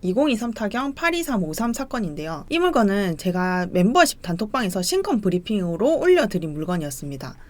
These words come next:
이 아파트는 최근에 거래된 금액이 팔억 칠천팔백만 원이었단 말이죠. 그런데 감정평가 금액은 팔억 사천오백만 원입니다. 이 신컴부터가 시세보다 삼천삼백만 원이나 더 싼 거죠.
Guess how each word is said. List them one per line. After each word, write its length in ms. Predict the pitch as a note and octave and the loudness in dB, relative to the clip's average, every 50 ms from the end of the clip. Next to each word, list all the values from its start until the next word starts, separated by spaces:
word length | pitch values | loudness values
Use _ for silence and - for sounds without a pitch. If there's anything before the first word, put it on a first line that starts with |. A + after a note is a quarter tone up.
| - - | -8 -2
이 100 | E4+ F4 | 2 2
아파트는 600 | D4+ - - F4 E4+ - A#3 G3+ G3 G3 G3 F#3 | 2 2 2 -2 0 2 0 0 2 0 -2 -4
최근에 460 | - - F4+ F#4 - G4+ G4+ G#4 G#4 | -4 -4 -4 -2 0 0 0 0 -2
거래된 500 | - - F#3+ F3+ F#3+ G3 G3 A3+ A3 G3+ | 0 2 2 4 4 2 0 -2 -2 -4
금액이 680 | - - G3+ A3 F#3+ E3+ - - D#3 D#3+ E3 D3+ C#3+ - - | -2 0 0 0 0 -2 -4 -8 -8 -8 -8 -8 -8 -10 -6
팔억 320 | - F4+ G4 G#4 F#4 - | -2 -2 -2 -2 -2 -2
칠천팔백만 800 | - D#4 D4 D#4 C#4+ C#4+ - - F#4+ G4+ G4 G#4+ G#4 G4 C4+ G#3 | -4 -4 -2 -4 -6 -4 -6 -6 -6 -4 -4 -4 -2 -2 0 0
원이었단 420 | E3+ D#3+ D#3+ D3 D3 - - D3 | -2 -2 -4 -8 -10 -10 -10 -10
말이죠. 480 | C#3+ C#3 C3+ C3+ C3 - D3+ D3+ G3+ - - - - | -8 -8 -8 -8 -8 -8 -8 -10 -10 -12 -14 -20 -6
그런데 340 | - C4+ E4+ F4+ E4+ D4 A#3 | 0 2 2 4 4 4 2
감정평가 640 | - - F3 F3 A#3+ C4+ D4 F4+ F#4+ F4+ - G#3+ | 2 0 0 0 0 -2 0 -2 -2 0 0 0
금액은 480 | G3+ - F3 E3+ D#3 D3+ F3+ F#3+ E3+ D#3+ - | 0 0 -4 -6 -6 -6 -8 -8 -8 -8 -8
팔억 280 | - E4 F4+ G4 F#4+ | -2 -2 -2 -2 -2
사천오백만 760 | - - C#4+ C#4 - - G3+ D#3 C#3+ C#3+ F3 F3+ G3+ A#3 B3 G#3 | -4 -6 -8 -8 -6 -6 -6 -6 -2 0 0 2 2 2 0 -2
원입니다. 500 | D#3+ C#3+ C#3 C3+ C3+ C3 - - G3 - - - - - - - | -2 -6 -6 -8 -8 -8 -10 -12 -14 -16 -20 -20 -20 -20 -18 -8
이 100 | - C4+ | -6 -4
신컴부터가 960 | B3+ - - G#4+ G#4+ G#4+ G#4+ G#4+ F4 A#3+ G3 F3+ - G3 F3+ F3 F#3+ F#3 F3+ | -2 0 0 2 2 2 2 2 2 4 2 2 0 0 2 2 2 0 0
시세보다 560 | F3 - F#4 F#4 F#4 C#4 G#3 F#3+ F3 F3 F3 | 0 -2 0 0 0 0 0 -2 -4 -4 -4
삼천삼백만 880 | F3 - D4 E4+ D#4+ - F#4+ G4+ F4+ F#4+ G4+ G#4 G4+ G#4 D4+ A3+ F#3+ F3 | -6 -4 -6 -6 -4 -4 -4 -4 -4 -2 0 0 0 2 2 2 2 2
원이나 280 | D#3+ D#3 D3+ D3 C#3+ C#3+ | 0 -2 -4 -6 -8 -8
더 120 | - - | -8 -8
싼 280 | E3+ - - G3+ A#3 A#3+ | -6 -4 -2 -2 0 2
거죠. 320 | A#3 F#3+ E3+ - C#3+ D3 | 0 0 0 -2 -10 -10